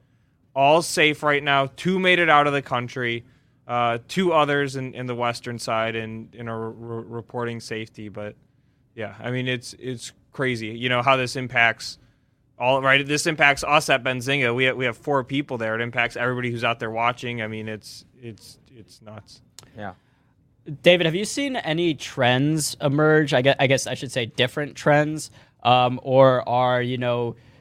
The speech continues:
Speaker 3: U S truck parts still kind of the most common car parts being ordered from, from car parts dot com, or, or have there been any different trends over the last, uh, six months or so?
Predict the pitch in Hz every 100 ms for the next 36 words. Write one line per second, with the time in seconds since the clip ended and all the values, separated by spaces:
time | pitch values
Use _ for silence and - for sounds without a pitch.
0 | _ _ _ _ _ 180 156 147 - -
1 | - 135 - 143 131 127 - 135 127 127
2 | 131 127 123 123 120 - 120 123 123 -
3 | 117 120 123 117 - 120 120 120 120 120
4 | 123 127 123 113 123 117 120 - 123 120
5 | - 113 - 120 117 117 113 113 104 117
6 | 131 131 147 208 175 156 135 143 120 123
7 | 117 113 107 107 107 104 - - _ 98
8 | 101 104 101 - - 107 107 104 - -